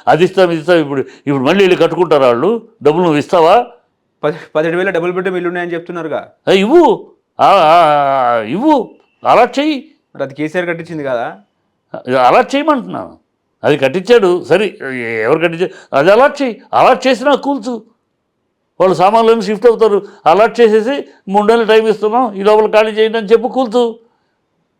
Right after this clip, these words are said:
Speaker 1: వాళ్ళు అక్కడ ఉండగానే, అరే వాడు సామాన్లు కూడా తీసుకోనేవు, గ్యాస్ బండ్లు తీసుకోవాలంటే తీసుకోనేవు, పట పట పట అని కూల్చేస్తా ఉంటే వాళ్ళ కన్నీరు, పేదల కష్ట, ఆ, చ-, చెమటోడ్చి బతికే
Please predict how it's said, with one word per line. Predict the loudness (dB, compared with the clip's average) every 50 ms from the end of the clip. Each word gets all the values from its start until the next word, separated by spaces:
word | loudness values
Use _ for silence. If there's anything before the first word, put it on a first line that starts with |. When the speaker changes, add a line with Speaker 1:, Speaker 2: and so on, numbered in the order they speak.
| _ -2 2
Speaker 1:
వాళ్ళు | 2 2
అక్కడ | 2 2 2 2
ఉండగానే, | 2 2 2 2 2 4 4 2 4 2 2 0 0 -2 -8 -2 0
అరే | 2 4
వాడు | 4 2 2
సామాన్లు | 0 2 2 4 4 4 4 2
కూడా | 2 4 2 2
తీసుకోనేవు, | 2 0 -6 -4 -2 -2 -2 -2 -2 -4 -4 -4 -4 -6 -10 -18 _ -2
గ్యాస్ | 0 2 2 2 0 2
బండ్లు | 2 2 2 2 -4 -4
తీసుకోవాలంటే | -8 -10 -4 2 4 4 4 4 2 0
తీసుకోనేవు, | -2 -4 -6 -4 2 2 2 2 2 -2 -2 -4 -6 -8 -14 _ _ _ _ _ _ _ _ _ _ _ _ _ _ _ _ _ _ _ _ _ _ _ _ _ _ -6
పట | -2 0
పట | 0 2 2 2 2
పట | 2 2 4
అని | 4 2 2 0
కూల్చేస్తా | -4 -6 -4 0 0 0 0 2 0
ఉంటే | 0 0 -2 -2 -4 -6 -6 -6 -10 _ _ _ _ _ _ _ _ _ _ _ _ _ _ _ _ _ _ _ _ _ _ _ _ _ _ -2
వాళ్ళ | 0 0 0
కన్నీరు, | 2 0 0 0 0 0 0 0
పేదల | 0 2 2 2 4 2 0
కష్ట, | 0 0 -2 -2 0 0
ఆ, | 0 2 2 2 2 0 0 -4 -10 -18 _ -4 -2
చ-, | -2 -2 -2 -4 -2 0 2 2 0 0 0 0
చెమటోడ్చి | 0 2 2 2 2 2 2 -2
బతికే | -2 -2 -2 -2 -2 0 0 0